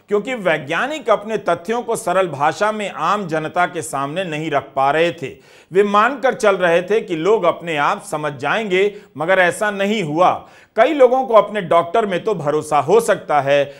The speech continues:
लेकिन हेल्थ सिस्टम में नहीं। कई टीका विरोधी धार्मिक मान्यताओं के अनुसार टीके का विरोध करने लगे,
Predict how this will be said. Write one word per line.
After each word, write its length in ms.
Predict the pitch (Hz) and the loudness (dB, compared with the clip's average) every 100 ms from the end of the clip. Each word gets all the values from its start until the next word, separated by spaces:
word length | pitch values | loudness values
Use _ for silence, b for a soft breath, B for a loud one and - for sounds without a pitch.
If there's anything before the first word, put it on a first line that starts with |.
| B 135 | B -6
लेकिन 280 | 165 196 | -6 -4
हेल्थ 320 | 151 165 240 226 | 0 2 2 0
सिस्टम 400 | 185 - 165 156 | -6 -4 -4 -4
में 220 | 143 139 | -6 -6
नहीं। 380 | 131 151 113 - b b - | -6 -8 -10 -14 b b 0
कई 160 | 254 | 0
टीका 360 | 262 240 196 220 | 0 -8 2 2
विरोधी 460 | 175 180 202 202 185 | 4 2 2 -2 -6
धार्मिक 540 | 127 147 180 226 190 | -2 2 2 0 -6
मान्यताओं 680 | 170 165 165 160 175 202 214 | -2 -2 -2 -4 -2 -2 -2
के 140 | 170 | -4
अनुसार 520 | 151 147 143 175 190 | -4 -6 0 2 2
टीके 360 | 147 170 156 185 | 0 -10 -6 -4
का 140 | 170 | -2
विरोध 460 | 135 143 165 190 190 | -4 -4 -4 -4 0
करने 260 | 185 196 | -2 0
लगे, 320 | 196 196 202 | 0 2 2